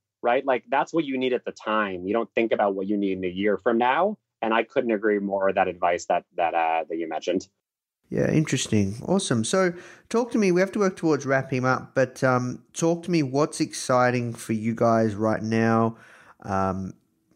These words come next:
Speaker 2: you know, you, you said you guys are moving into, into different,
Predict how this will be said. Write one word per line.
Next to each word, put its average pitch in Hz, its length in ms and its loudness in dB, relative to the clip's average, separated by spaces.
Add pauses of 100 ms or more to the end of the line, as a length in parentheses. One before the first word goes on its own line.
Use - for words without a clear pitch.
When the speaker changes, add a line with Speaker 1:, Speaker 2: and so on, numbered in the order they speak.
Speaker 2:
you 113 80 -4
know, 101 120 -2
you, 104 260 -2
you 110 100 -4
said 104 220 -2
you 104 80 0
guys 104 220 2
are 104 40 -2
moving 104 500 0
into, 104 420 0 (120)
into 104 380 -2 (260)
different, 147 600 0